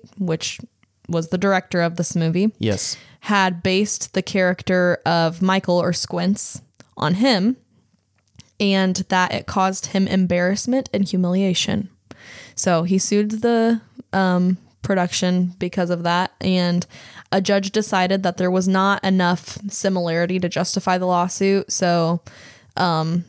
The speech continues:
Speaker 1: that basically meant that the movie studios could continue using characters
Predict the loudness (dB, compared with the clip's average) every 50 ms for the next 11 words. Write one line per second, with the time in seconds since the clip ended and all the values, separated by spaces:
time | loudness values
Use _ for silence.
0 | _ _ -2 -2 -2 -2 -2 _ -2 -2 -2 -2 -2 -2 0 0 0 0 0 -2
1 | -2 -2 -2 -2 0 -2 -2 -6 _ -6 -4 -2 -2 -2 -2 -2 -2 -4 -2 -4
2 | -4 -2 -2 0 0 -2 -2 -4 -6 -4 -2 -4 -2 0 0 0 0 0 0 0
3 | 0 0 0 -2 -2 -2 -2 -4 -4 -4 -4 -2 -2 0 0 0 -2 -4